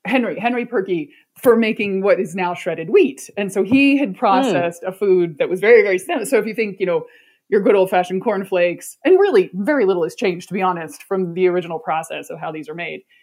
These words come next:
Speaker 1: Um, the next one is shredded wheat, and that comes out in ninety-six, five. And, um, and he tries to sue, but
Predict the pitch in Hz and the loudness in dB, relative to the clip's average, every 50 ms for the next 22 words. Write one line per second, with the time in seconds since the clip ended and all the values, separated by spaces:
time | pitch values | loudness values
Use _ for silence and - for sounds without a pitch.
0 | _ _ _ - 208 202 196 185 175 165 147 - - _ _ _ _ - 175 233 | _ _ _ 0 2 2 2 2 -4 -6 -10 -14 -16 _ _ _ _ -4 -2 -2
1 | 233 226 226 233 - 226 214 196 185 180 185 - - 180 170 170 160 156 170 156 | 0 0 -4 -6 -6 -6 -4 -4 -4 -4 -6 -4 -4 -4 -4 -4 -8 -8 -10 -10
2 | - - 175 185 202 196 - 220 196 170 180 156 - 165 170 156 156 156 147 147 | -10 -10 -4 -2 -2 -2 -4 -8 -10 -6 -6 -8 -8 -8 -12 -12 -10 -10 -12 -14
3 | - - 123 - _ _ - 254 208 170 151 - - - _ _ - 196 190 180 | -14 -16 -16 -18 _ _ -4 -2 -2 0 -2 -4 -8 -14 _ _ -8 -6 -6 -6
4 | 175 175 170 160 156 147 143 139 - _ - - - 196 190 214 180 - 202 175 | -6 -8 -10 -10 -10 -10 -12 -14 -16 _ -10 -8 -8 -6 -6 -8 -8 -6 -6 -6
5 | 170 170 175 165 - 175 160 156 147 - - 143 | -6 -6 -10 -10 -8 -10 -10 -10 -10 -12 -14 -16